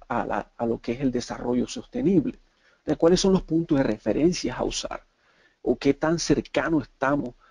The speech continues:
de lograr un, un, ¿cómo le llaman? O algo, algo absoluto de que de allí no se pueda mejorar más el, el, el proceso, ¿verdad? De acuerdo a las restricciones, este, ah,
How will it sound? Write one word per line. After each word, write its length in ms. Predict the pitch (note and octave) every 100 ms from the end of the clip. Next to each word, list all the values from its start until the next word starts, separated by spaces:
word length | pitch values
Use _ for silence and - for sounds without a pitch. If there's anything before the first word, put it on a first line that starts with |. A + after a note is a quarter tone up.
| _ _
de 140 | B2+ A2+
lograr 560 | A2+ A2+ A2+ A#2+ A#2+ B2+
un, 420 | A#2+ C3 A2+ - _
un, 600 | B2+ A#2+ A#2+ A2 G#2+ - - _ _ _ _
¿cómo 180 | - B2+
le 60 | B2
llaman? 240 | B2 A2+
O 120 | C3 A#2+
algo, 180 | B2+ -
algo 400 | C3 C#3 D3 C#3+
absoluto 720 | B2+ - - C3 D3+ - A#2+
de 140 | A2+
que 160 | - A#2
de 80 | A#2
allí 280 | B2+ D#3+ - _ _ _ _ - - _ _
no 160 | B3+ B2+
se 140 | D3
pueda 300 | - A#2+ A#2+
mejorar 440 | A2 A2+ A#2 A2+ A2+
más 240 | A2+ A#2+
el, 120 | A2 - -
el, 240 | G#2+ D3 - _ _
el 140 | A#2 -
proceso, 640 | - - - - - -
¿verdad? 260 | - D3 - _ _ _ _
De 100 | A2+
acuerdo 300 | - A#2+ A2+
a 20 |
las 140 | A2 G#2+
restricciones, 800 | A2 - - - B2 B2+ A#2+ -
este, 560 | B2 - - - - - _ _ _ _ -
ah, 440 | F#2+ - -